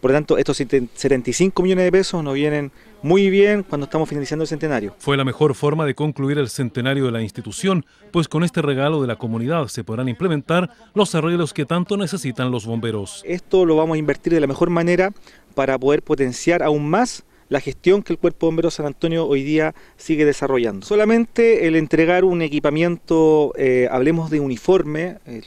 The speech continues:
Speaker 1: casco, la chaqueta, la jardinera, las botas de seguridad y los guantes,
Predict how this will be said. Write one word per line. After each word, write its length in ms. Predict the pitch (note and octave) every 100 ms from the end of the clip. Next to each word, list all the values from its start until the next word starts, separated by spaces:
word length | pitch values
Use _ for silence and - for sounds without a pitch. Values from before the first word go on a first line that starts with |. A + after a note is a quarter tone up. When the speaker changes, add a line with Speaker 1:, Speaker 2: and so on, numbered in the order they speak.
| -
Speaker 1:
casco, 540 | D3+ D3 - - C3
la 160 | A#2 A#2+
chaqueta, 460 | - A#2 D3 D3
la 80 | B2
jardinera, 600 | A#2+ A#2 C3 C#3+ C#3 A#2+ - - - - _
las 160 | A2+ A2
botas 400 | C3+ D#3+ D3 B2+
de 80 | B2+
seguridad 360 | C3+ C3 C3+
y 60 | C#3
los 100 | A#2+
guantes, 440 | C#3 D3+ - F3+